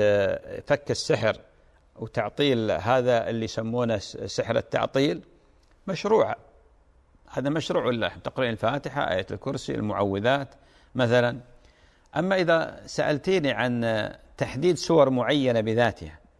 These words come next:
يقال: "اقرأ هذه السورة وهذه السورة وهذه السورة، هذه نافعة للتعطيل"، أين الدليل؟ ما في دليل. ولذلك توظيف بعض السور،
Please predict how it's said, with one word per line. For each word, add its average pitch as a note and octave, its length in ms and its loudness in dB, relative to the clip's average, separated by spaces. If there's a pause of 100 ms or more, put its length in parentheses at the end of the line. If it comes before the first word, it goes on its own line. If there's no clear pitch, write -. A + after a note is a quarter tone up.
(340)
يقال: C#3 360 2
"اقرأ D3 300 -2
هذه C3+ 360 -2
السورة G#2+ 380 -4
وهذه C#3+ 340 -2
السورة D3+ 320 -4
وهذه B2+ 200 0
السورة، A2 240 -6
هذه C#3+ 240 -2
نافعة B2+ 340 -2
للتعطيل"، A#2+ 580 -4
أين E3 240 2
الدليل؟ B2 520 0 (180)
ما G3 140 -4
في C3 120 -6
دليل. F2 260 -4 (640)
ولذلك B2+ 720 0 (520)
توظيف C3 480 2
بعض C#3+ 260 0
السور، A#2+ 600 2